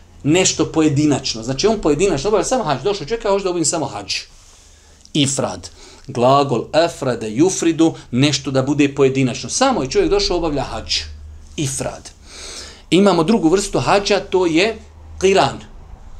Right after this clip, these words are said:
Da čovjek obavlja hadž i umru zajedno. Znači, dijela koja bude obavljao za hadž, ona su mu ujedno i dijela za umru.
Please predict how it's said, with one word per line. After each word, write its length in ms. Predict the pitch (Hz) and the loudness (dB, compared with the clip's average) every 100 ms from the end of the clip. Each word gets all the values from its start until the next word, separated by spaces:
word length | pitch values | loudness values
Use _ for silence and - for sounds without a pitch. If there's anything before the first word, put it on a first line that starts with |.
| - - - | -18 -18 -8
Da 180 | 131 135 | -4 -2
čovjek 480 | 135 196 175 202 - - - - - - - | 2 2 4 0 -4 -12 -16 -20 -20 -12 -2
obavlja 440 | 165 190 180 160 | 2 2 2 2
hadž 320 | 143 196 196 - | 2 0 0 -2
i 120 | 160 | 0
umru 240 | 185 180 | 2 4
zajedno. 600 | 147 131 147 120 95 - - _ _ _ - - | 4 4 2 -2 -8 -16 -20 _ _ _ -18 -8
Znači, 380 | 135 135 135 135 - - | -6 -2 -4 -6 -16 -16
dijela 520 | 127 123 226 196 139 | -4 0 2 2 2
koja 200 | 160 151 | 2 2
bude 360 | 139 233 175 156 | 2 0 2 4
obavljao 480 | 180 208 202 185 170 | 4 4 4 4 2
za 160 | 143 147 | 2 2
hadž, 380 | 160 247 - - - - | 2 2 2 0 -2 -6
ona 280 | - 226 240 | -2 0 2
su 180 | - 196 | 0 0
mu 160 | 190 190 | -2 -4
ujedno 560 | 233 233 214 196 214 214 | -4 0 0 0 -4 -4
i 100 | 208 | -8
dijela 400 | 156 196 214 202 | -2 0 2 0
za 160 | 165 175 | -2 -2
umru. 300 | 165 127 | -2 -2